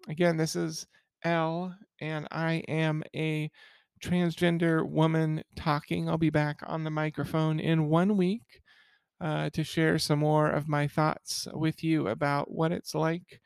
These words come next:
to be a girl <laughs> in the world,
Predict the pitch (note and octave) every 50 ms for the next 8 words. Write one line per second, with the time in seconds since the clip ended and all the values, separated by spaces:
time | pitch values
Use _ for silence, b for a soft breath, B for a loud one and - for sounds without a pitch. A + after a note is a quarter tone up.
0 | B B B B B B B B B B B B B B B B B _ _ _
1 | _ - - F3+ D#3+ F3 E3+ E3+ E3 F#3+ F#3 F#3+ G3 - - C#3+ C#3 - - -
2 | - _ _ _ - C#3 C#3 C3 - - - - - - - - - - - -
3 | - - C#3+ _ - - E3+ F3+ F3 F#3+ F#3+ F#3 G3 G3 F3 E3 D3+ D3+ D3+ C#3+